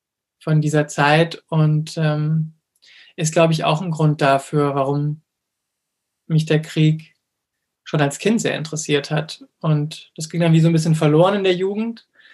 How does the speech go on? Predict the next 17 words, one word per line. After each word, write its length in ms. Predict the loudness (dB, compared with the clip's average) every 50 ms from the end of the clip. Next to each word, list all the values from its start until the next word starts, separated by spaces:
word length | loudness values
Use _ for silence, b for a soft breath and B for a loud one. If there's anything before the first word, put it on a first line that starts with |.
| b b _
Da 100 | -2 0
wurde 160 | 2 2 4
mir 140 | 4 4 2
das 100 | 2 0
dann 140 | 0 -2 -2
auch 180 | -2 -4 -6
zu 140 | -8 -12 -12
viel, 420 | -12 -8 -6 0 0 2 2 2
die 140 | 0 0 -2
Auseinandersetzung, 1040 | -2 -4 -2 -2 0 0 0 0 0 0 0 -2 -2 -6 -6 -4 -4 -4 -6 -8 -10 -8 -6
ähm, 480 | -4 -4 -2 -4 -4 -6 -8 -10 -4
damit 580 | -2 0 0 2 0 -2 -4 -8 _ -20 -18 -10
und 460 | -4 -2 0 2 0 0 -2 -6 b b b b b b b b b b b b b b b b b _ _ _ _ -14
die 80 | -6 -4
Art 160 | -2 -2 0
und 140 | 0 2 2
Weise, 840 | 4 4 4 4 4 4 4 4 4 4 2 2 2 2 0 0